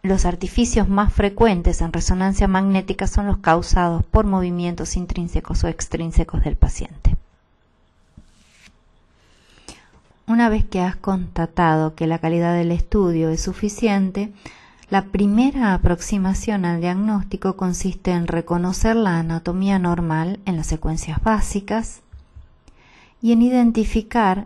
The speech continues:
los principales artificios que pueden aparecer en la resonancia magnética del cerebro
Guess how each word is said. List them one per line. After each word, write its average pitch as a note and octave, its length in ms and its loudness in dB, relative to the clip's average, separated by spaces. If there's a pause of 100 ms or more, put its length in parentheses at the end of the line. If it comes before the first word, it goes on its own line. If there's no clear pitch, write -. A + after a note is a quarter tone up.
(160)
los E3 120 -2
principales E3+ 560 0
artificios F3 880 -4
que E3 120 -6
pueden E3+ 340 0
aparecer D#3+ 540 -2
en E3 120 -2
la D#3 80 -2
resonancia D#3+ 600 -4
magnética D#3+ 560 -6
del D#3+ 100 -4
cerebro G3 640 0